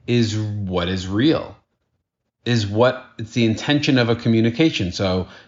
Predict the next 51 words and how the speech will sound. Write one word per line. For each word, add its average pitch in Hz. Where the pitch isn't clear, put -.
you 110
know, 101
you've 123
seen 139
that, 107
you've -
probably 87
seen, 85
there's 147
some 104
joke 85
about 101
the 104
word 92
fuck. -
You 208
could 226
say 214
the 190
fuck, 185
the, 113
you 117
could 117
say 110
the 98
fuck, 95
you 156
could 214
say 233
the 226
word 208
fuck 185
in 120
so 156
many 156
different 143
ways. 87
And 127
in 120
some 131
context, 135
it 120
means 117
fuck 123
you, 160
like, 101
really 113
aggressive 113
and, 107
and 104
hateful. 98